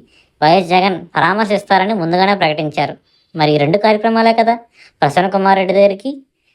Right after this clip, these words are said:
కాకాని దగ్గరికి వెళ్తారు. ఆ ప్రదేశాలన్నీ మీకు తెలుసు. కానీ వాటిని అడ్డుకోవడానికి జగన్మోహన్ రెడ్డి దగ్గరికి ప్రజలు రాకూడదని మీరు చేస్తున్న విశ్వ ప్రయత్నాలు బెడిసి కొడుతూనే వస్తున్నాయి.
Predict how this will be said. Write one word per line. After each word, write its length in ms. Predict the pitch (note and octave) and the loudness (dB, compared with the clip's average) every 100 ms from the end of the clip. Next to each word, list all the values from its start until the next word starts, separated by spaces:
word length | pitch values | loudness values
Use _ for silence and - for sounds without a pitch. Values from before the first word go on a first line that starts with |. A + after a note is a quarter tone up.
| _ | _
కాకాని 340 | - A3+ A#3 A3+ | -2 0 0 0
దగ్గరికి 300 | G3+ G3 A3+ | 0 2 2
వెళ్తారు. 380 | F#3+ E3 D#3 D#3 _ _ _ _ _ | 0 2 -2 -2 _ _ _ _ _
ఆ 80 | - | -8
ప్రదేశాలన్నీ 640 | C#3 C#3 D#3+ F3 G#3 G#3 A3+ | -4 0 2 2 2 2 0
మీకు 180 | G#3+ G3+ | 0 -2
తెలుసు. 260 | F#3+ F#3 - _ - | -2 -6 -14 _ -4
కానీ 240 | E3 D#3 D#3+ _ _ _ - | -4 -4 -8 _ _ _ -4
వాటిని 300 | D3+ D3+ D3 | 0 2 0
అడ్డుకోవడానికి 640 | C3+ C3+ D#3 D3+ C#3+ C#3 D3 - _ _ _ - | -4 -4 0 0 0 -2 -8 -12 _ _ _ -16
జగన్మోహన్ 540 | F3 D3+ F#3+ A#3 A#3+ A3+ | -2 0 0 0 0 0
రెడ్డి 120 | G3+ | 0
దగ్గరికి 280 | F#3+ F3 F#3 D3+ - | 0 0 -6 -10 -6
ప్రజలు 260 | D3+ E3+ D#3+ | -4 0 2
రాకూడదని 580 | C3+ E3 F#3 D#3+ D#3 D3+ - _ _ _ _ _ - | 2 2 0 2 -2 -4 -12 _ _ _ _ _ 0
మీరు 200 | F3+ F#3+ | 0 2
చేస్తున్న 320 | G3 G3+ A#3+ G3+ D#3+ _ F3 | 2 0 -2 -6 -8 _ -10
విశ్వ 260 | D3+ - G#3 | -4 0 2
ప్రయత్నాలు 440 | G3 G3+ A3 G#3 G#3 - _ - | 0 0 -2 -2 -2 -6 _ -6
బెడిసి 280 | C#3 C#3 - | -2 -2 0
కొడుతూనే 360 | E3 D3 F3 F#3+ | 0 2 2 2
వస్తున్నాయి. 420 | F3 - E3+ D3+ | 2 -2 -4 -4